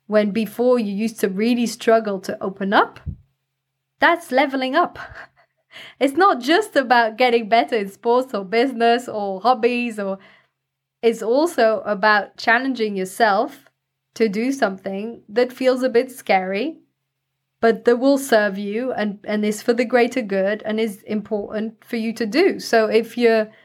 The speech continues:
a natural people pleaser, someone who naturally puts others first, wonderful.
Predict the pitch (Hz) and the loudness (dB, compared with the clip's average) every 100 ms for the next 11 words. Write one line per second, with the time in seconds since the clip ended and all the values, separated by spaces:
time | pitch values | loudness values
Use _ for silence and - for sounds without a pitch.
0 | _ - 220 226 240 - 254 - 269 262 | _ -2 2 2 2 0 -2 2 2 2
1 | 196 190 190 185 180 220 320 - 208 202 | -4 -2 -2 -2 2 2 2 0 -2 -2
2 | 208 202 190 196 233 233 262 233 - 214 | -2 -2 -2 0 0 0 -4 -4 -2 -4
3 | 196 - 208 202 196 - 190 190 277 - | -4 -2 -2 0 -4 -6 -2 2 2 0
4 | - _ _ _ - 196 190 185 196 202 | -14 _ _ _ -8 -4 -4 -4 -2 2
5 | 269 349 | 2 0